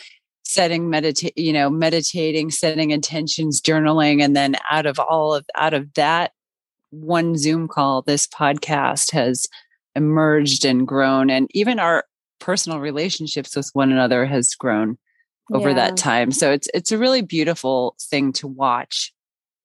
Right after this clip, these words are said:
Speaker 1: how something grows over time when you nurture it. So I'm really hopeful that this community will grow over time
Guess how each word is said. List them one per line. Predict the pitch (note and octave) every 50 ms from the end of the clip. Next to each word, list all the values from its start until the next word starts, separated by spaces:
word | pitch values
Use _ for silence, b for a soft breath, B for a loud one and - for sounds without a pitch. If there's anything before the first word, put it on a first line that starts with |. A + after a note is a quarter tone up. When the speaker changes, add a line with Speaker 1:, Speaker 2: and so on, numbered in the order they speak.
| _ _ _
Speaker 1:
how | - - D3
something | C#3+ - - D3 C3 B2+ B2+ A#2+ B2 B2
grows | C#3 C3 B2 A#2+ A2+ A#2 B2+ - - -
over | B2+ A#2+ C3 C3 A#2+
time | A2+ - - A#2+ G#2+ A2+ A2 G#2+ A#2 C3+
when | D3 C3 B2+ B2+ C3+
you | C3 C3 B2+ B2+ B2 B2 - - _
nurture | C3 A#2+ G#2 G2+ - - G#2 C2+
it. | A1 - -
So | - - C#3+ C3
I'm | D3 D#3 D#3 D3+
really | D3 C#3+ C#3 C3+ C3+ C#3
hopeful | B2 D3 C3 - - - C#3 C3 B2+
that | B2 - A2 A#2+ - _
this | D3 D3+ -
community | - - - D3 C#3+ C#3 C3+ C3+ C3 B2+ C3 B2+ B2
will | B2+ B2 A#2 C3
grow | - - C3+ B2+ A#2 A#2 G2+ -
over | - A#2+ B2 - A#2 A2+
time | - - - B2+ A#2+ A#2+ A#2 A2+ A#2+ C#3